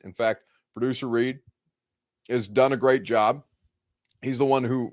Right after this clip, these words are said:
and maybe he doesn't do a great job of this because I'm hardly ever on the rails, but he keeps me in check. So I know he'll do a great job with Luke. Luke is gonna be here with you from Monday to Thursday, uh, and the six one five sessions.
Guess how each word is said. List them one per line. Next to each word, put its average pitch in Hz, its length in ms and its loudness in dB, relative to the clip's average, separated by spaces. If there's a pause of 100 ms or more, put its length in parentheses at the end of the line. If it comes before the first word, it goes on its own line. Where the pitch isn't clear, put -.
and 107 140 -6
maybe 107 200 -2
he 104 60 -8
doesn't 92 240 -8
do 101 140 -6
a 110 40 -10
great 87 200 -12
job 87 240 -8
of 82 80 -14
this 80 160 -8
because - 260 -14
I'm 85 300 -16
hardly 98 380 -4
ever 110 200 -2
on 85 100 -10
the 87 60 -12
rails, 92 280 -6 (320)
but 113 80 -2
he 127 120 -2
keeps 156 360 4
me 170 240 4
in 110 120 0
check. 92 400 -4
So 107 180 0
I 101 60 -2
know 110 200 0
he'll 120 100 0
do 113 220 0
a - 20 -4
great 110 280 0
job 107 360 2 (480)
with 135 260 4
Luke. 131 380 4 (240)
Luke 147 240 2
is 135 100 0
gonna 143 200 0
be 135 120 0
here 143 200 0
with 127 180 0
you 139 140 -2
from 110 360 -2 (840)
Monday 175 600 2 (100)
to 123 160 -4
Thursday, 117 840 0 (420)
uh, 131 360 6 (260)
and 139 400 -2 (100)
the 147 60 -4
six 170 260 -4
one 185 140 0
five 113 300 0
sessions. 123 420 -6